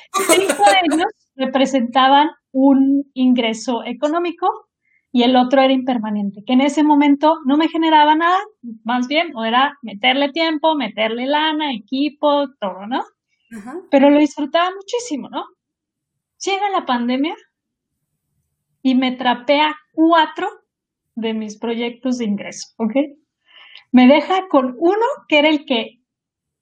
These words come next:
Speaker 1: más pronto iba a acabar, según yo, o sea, el que menos ya como que le dedicaba tiempo y ya lo tenía como para sacarlo pronto.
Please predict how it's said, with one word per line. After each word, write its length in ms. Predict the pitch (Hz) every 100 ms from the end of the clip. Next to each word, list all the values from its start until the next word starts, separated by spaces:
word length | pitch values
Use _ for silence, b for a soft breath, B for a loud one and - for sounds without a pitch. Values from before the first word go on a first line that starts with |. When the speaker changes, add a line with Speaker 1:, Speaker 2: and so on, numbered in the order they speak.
| _
Speaker 1:
más 440 | 262 294 349 349 -
pronto 440 | 330 330 320 320
iba 500 | 294 277 285 269 262 -
a 220 | 233 220
acabar, 520 | 220 233 208 220 302
según 400 | 339 302 240 240
yo, 320 | 233 277 - -
o 100 | 240
sea, 120 | 247
el 140 | 226 220
que 640 | 254 247 226 220 208 214 _ _ _
menos 540 | 233 254 269 285 311 285
ya 260 | 277 269 254
como 240 | 294 277
que 100 | 254
le 180 | 226 220
dedicaba 600 | 214 220 214 269 269 262
tiempo 400 | 277 285 302 320
y 80 | 285
ya 120 | 254
lo 140 | 269 262
tenía 300 | 247 233 226
como 300 | 285 269 262
para 240 | 214 214
sacarlo 720 | 208 202 220 247 269 277 277
pronto. 440 | 262 262 285 277